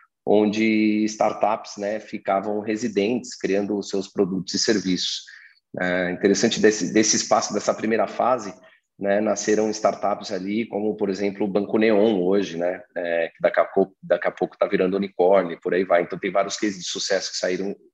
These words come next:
passaram por lá. É, depois a gente evoluiu,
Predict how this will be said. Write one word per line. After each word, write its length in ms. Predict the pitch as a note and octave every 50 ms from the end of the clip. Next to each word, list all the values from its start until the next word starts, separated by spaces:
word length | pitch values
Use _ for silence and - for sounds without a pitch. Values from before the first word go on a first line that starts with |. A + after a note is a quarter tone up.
| _ _
passaram 460 | - G#2 G2 - - G2+ G#2 G#2 G#2+
por 180 | G#2+ - B2 A#2
lá. 180 | A2 F#2 E2+ - - - - - - - - - - - _ _
É, 540 | - F#2+ F#2+ F#2 F#2+ F#2+ F#2 F#2 F#2 F#2 F#2+ - - _
depois 360 | - B2 A#2+ - E3 G3 G#3 G3+
a 40 |
gente 240 | F3 D#3+ E3+ - -
evoluiu, 560 | D#3 C3 C#3+ C#3 A#2+ G#2+ G2+ B2 D3+ D3 A#2